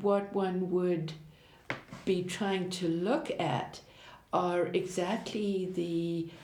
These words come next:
limits, fragilities, ways in which this sort of project might d-, d-, generates its own contradictions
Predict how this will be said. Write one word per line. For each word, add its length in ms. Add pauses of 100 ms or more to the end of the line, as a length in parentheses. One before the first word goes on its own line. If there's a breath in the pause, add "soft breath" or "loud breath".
(160 loud breath)
limits, 640
fragilities, 1600 (240 loud breath)
ways 720
in 400
which 400
this 220
sort 300
of 200
project 920 (1040 loud breath)
might 320 (480)
d-, 220
d-, 200
generates 800
its 300
own 320
contradictions 1300